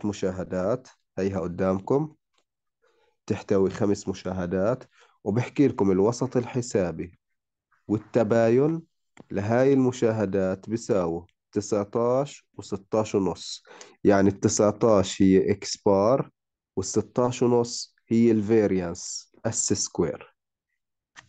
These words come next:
واضح لحد هون؟ بعدها بحكي لي if each value is increased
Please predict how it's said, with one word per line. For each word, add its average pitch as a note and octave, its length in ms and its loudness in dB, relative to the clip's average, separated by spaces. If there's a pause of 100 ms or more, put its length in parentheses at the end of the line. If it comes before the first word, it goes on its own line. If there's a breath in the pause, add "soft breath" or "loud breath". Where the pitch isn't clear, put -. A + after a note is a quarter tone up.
(560)
واضح A2+ 400 2
لحد G2 360 -2
هون؟ E2 260 -8 (580)
بعدها B2 360 4
بحكي A#2 440 4
لي F2+ 260 2 (420)
if - 160 -4 (120)
each D3 320 4
value G2+ 580 2 (280)
is A2 240 -2
increased A#2 680 2